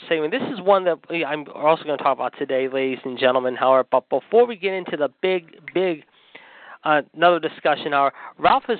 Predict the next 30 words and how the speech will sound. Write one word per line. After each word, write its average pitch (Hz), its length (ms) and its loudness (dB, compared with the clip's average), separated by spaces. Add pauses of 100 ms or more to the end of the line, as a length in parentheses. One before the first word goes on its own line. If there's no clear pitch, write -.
been 165 180 -12
promising 170 460 -4
us 156 180 -4
the 147 60 -6
last 147 260 -2
few 151 120 -6
weeks 135 180 -8
a 127 80 -10
great 185 480 0
Chris - 300 -4
Benoit, 156 420 2
Kevin 170 380 -8
Sullivan, 165 260 2 (140)
interesting 175 500 -8 (120)
story 156 280 4
that 131 320 -6
we 139 140 -16 (100)
kind 180 160 0
of 160 60 -2
had 165 160 2
to 143 40 -10
put 151 200 0
off 139 200 6 (120)
because 135 260 -8
of 131 100 -16
some 131 140 -10
other 147 160 0
obligations 139 640 -2
to 127 100 -20
fulfill. 131 440 -2